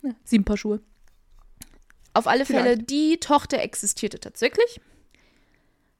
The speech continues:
Speaker 1: Und jetzt kommt's, hat sie zwei, noch zwei weitere Töchter oder ist das eigentlich eine Person oder bringen Burke und Hare jetzt schon wieder ihre Opfer durcheinander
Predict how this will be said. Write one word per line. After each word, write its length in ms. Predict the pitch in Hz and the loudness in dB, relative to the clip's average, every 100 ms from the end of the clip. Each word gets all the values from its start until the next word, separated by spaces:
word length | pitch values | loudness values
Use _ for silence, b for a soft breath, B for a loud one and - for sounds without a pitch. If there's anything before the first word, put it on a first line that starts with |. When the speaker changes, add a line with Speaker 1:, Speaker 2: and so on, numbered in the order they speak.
| _ _ _ _ _ | _ _ _ _ _
Speaker 1:
Und 160 | 208 233 | 0 4
jetzt 240 | 262 269 | 2 0
kommt's, 340 | - 247 247 - | -4 -2 -4 -6
hat 160 | 226 - | -8 -8
sie 100 | 208 | -8
zwei, 480 | - 226 269 302 - _ _ | -2 0 0 -4 -12 _ _
noch 240 | - 202 208 | -4 -4 -4
zwei 220 | - 190 | -4 0
weitere 240 | 208 262 277 | 0 0 -2
Töchter 320 | 269 254 240 | -4 -2 -2
oder 160 | 208 214 | -2 -2
ist 160 | 190 | -4
das 140 | 208 - | -8 -8
eigentlich 300 | 185 185 - | -10 -10 -8
eine 160 | 254 | -6
Person 440 | 277 262 240 262 254 | -4 -6 -4 -4 -4
oder 180 | 190 185 | -2 -4
bringen 260 | - 202 | -4 -4
Burke 260 | 190 208 220 | -2 -4 -4
und 80 | 202 | -4
Hare 120 | 214 | -2
jetzt 220 | 202 196 | -2 -4
schon 100 | 220 | -6
wieder 100 | 196 175 | -4 -6
ihre 140 | 180 | -4
Opfer 280 | - - 285 | -4 -2 -2
durcheinander 580 | 269 262 254 262 285 | -2 -4 -2 -2 -4